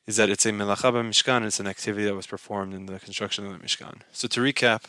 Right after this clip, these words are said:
positive mitzvah number twenty is to rest from work on Shabbat. We define work or a melacha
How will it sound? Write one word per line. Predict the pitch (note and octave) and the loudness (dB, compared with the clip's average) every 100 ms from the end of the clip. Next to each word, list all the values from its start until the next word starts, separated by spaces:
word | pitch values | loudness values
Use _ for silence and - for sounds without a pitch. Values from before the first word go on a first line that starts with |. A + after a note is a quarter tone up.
| - | -2
positive | B2+ B2 B2 A#2+ | 2 2 2 -2
mitzvah | G#2 - A#2+ | -2 0 0
number | A2+ G#2+ G2+ | 0 -2 -4
twenty | F#2+ - C3+ C3 C#3 C#3+ - - - - - - | -4 -4 -4 -2 -2 -2 -10 -20 -20 -20 -20 -2
is | A#2 | 0
to | - G#2 | 4 2
rest | F#2 G#2 A2 - - - - - | 4 4 6 2 2 -6 -12 -6
from | - G#2+ F#2+ F#2 G#2 _ | 2 4 4 -2 -14 _
work | A2 A2 C3+ - - - | 2 4 4 -2 -14 -10
on | G#2+ | -4
Shabbat. | F#2+ G2+ G2 G#2+ E3 - - _ - - - - _ _ - - _ | 0 0 4 2 2 -6 -10 _ -20 -20 -20 -20 _ _ -20 -20 _
We | A2+ | -4
define | A2+ A#2 - A#2+ B2 A#2+ G#2 | 0 0 4 6 6 4 2
work | G#2+ B2 - - - - _ _ _ _ _ | 4 4 2 -4 -6 -8 _ _ _ _ _
or | A2+ G#2+ | 2 2
a | - | 2
melacha | G#2 G2+ G2 - A2 A2 D3 D#3+ | 0 0 0 2 2 4 2 0